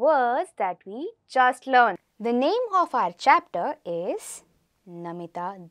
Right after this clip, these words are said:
Didi's Timetable. Namita gets up at seven in the morning and brushes her teeth. नमिता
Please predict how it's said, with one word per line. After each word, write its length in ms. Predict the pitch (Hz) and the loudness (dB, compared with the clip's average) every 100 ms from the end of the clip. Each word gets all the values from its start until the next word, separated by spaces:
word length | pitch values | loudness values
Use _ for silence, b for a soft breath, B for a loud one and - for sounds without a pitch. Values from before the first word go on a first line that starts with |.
| - | -6
Didi's 720 | 320 392 220 196 392 - - _ _ _ | -2 0 -2 -4 -6 -10 -20 _ _ _
Timetable. 1120 | 185 170 190 403 - _ _ - 262 233 196 - _ _ _ _ _ _ _ _ _ _ _ _ _ _ _ _ _ 175 165 | -4 -2 -2 -4 -8 _ _ 0 2 4 2 0 _ _ _ _ _ _ _ _ _ _ _ _ _ _ _ _ _ -10 -6
Namita 580 | 185 202 208 170 220 330 _ _ 190 185 | -4 2 4 4 0 -8 _ _ -12 2
gets 380 | 339 - - 185 | 4 4 0 4
up 320 | 247 - _ _ _ 254 | 4 4 _ _ _ 6
at 340 | 466 - - _ _ | 6 4 -14 _ _
seven 760 | - - 208 180 233 240 262 392 - | -20 -4 0 4 4 4 0 -6 -10
in 200 | 180 175 | -10 -6
the 120 | 170 | -6
morning 580 | 175 165 160 170 196 349 466 _ _ _ _ _ | -6 -8 -8 -8 -8 -8 -12 _ _ _ _ _
and 360 | 185 247 480 - _ _ _ 208 | -8 -4 -4 -8 _ _ _ -4
brushes 720 | 220 381 - 294 523 - - _ - | 4 4 4 0 0 0 -14 _ -4
her 280 | 185 196 453 _ _ _ | -2 -2 -4 _ _ _
teeth. 400 | 240 320 262 - - _ _ _ _ _ _ _ _ _ _ _ _ _ 202 | -4 -2 -2 -6 -20 _ _ _ _ _ _ _ _ _ _ _ _ _ -10
नमिता 680 | 180 170 185 247 190 180 | -6 -4 2 6 6 6